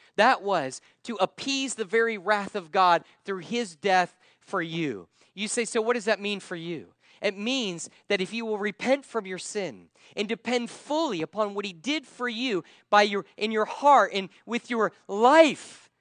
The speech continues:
the Bible says that you will be saved. You will be born again. You can't depend on your goodness and your position. You can't depend on you being a good dad because you're not nearly as good as you think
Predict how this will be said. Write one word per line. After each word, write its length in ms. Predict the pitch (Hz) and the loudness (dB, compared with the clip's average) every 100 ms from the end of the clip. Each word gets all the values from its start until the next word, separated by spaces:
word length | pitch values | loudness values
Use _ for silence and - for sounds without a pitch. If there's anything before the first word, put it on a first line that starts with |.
| _ _ _ | _ _ _
the 80 | 185 | 0
Bible 320 | 202 226 202 | 4 4 2
says 320 | - 220 208 | -4 -4 -4
that 160 | 185 - | -6 -10
you 380 | 165 226 262 254 | -10 -8 -8 -8
will 440 | 202 226 214 196 165 | -6 -4 -4 -6 -10
be 280 | 196 190 165 | -8 -8 -10
saved. 400 | - 175 165 143 _ - | -12 -8 -6 -8 _ -12
You 280 | 175 277 | -4 -4
will 480 | 262 247 226 165 139 _ _ _ | -2 -2 0 -2 -4 _ _ _
be 100 | 202 | -8
born 260 | 175 175 160 | -2 -2 -2
again. 440 | 147 147 123 95 98 _ _ _ _ _ _ | -6 -8 -10 -14 _ _ _ _ _ _ _
You 140 | 208 | -8
can't 400 | 233 - 285 302 - _ _ - | -6 -2 2 2 -2 _ _ -12
depend 460 | 214 254 254 247 - _ | -6 -2 0 -2 -10 _
on 200 | 220 220 - | 0 0 -2
your 220 | 208 226 | -4 -2
goodness 560 | 170 143 240 240 240 - | -4 -4 -4 -2 -6 -8
and 100 | 202 | -10
your 140 | 175 | -10
position. 500 | 170 156 165 156 98 - _ _ _ _ _ - | -10 -10 -10 -12 -16 -20 _ _ _ _ _ -14
You 120 | 214 | -4
can't 340 | 262 294 226 | 2 2 2
depend 560 | 220 - 233 262 233 185 _ | -4 -6 -4 -2 -2 -6 _
on 160 | 208 220 | 0 0
you 100 | 226 | -4
being 320 | 175 262 247 - | -4 -2 -2 -4
a 60 | |
good 260 | 190 226 151 | -2 -2 2
dad 260 | 214 208 170 | 2 2 0
because 300 | 180 208 196 | -6 -8 -8
you're 140 | 262 | -2
not 220 | 247 226 | 0 0
nearly 400 | 202 247 269 233 | -2 -4 -4 -4
as 120 | 202 | -8
good 240 | - 220 190 | -2 -2 -2
as 180 | 190 175 | -6 -8
you 140 | 214 | -8
think 540 | - - 294 214 - | -10 -6 -2 -4 -6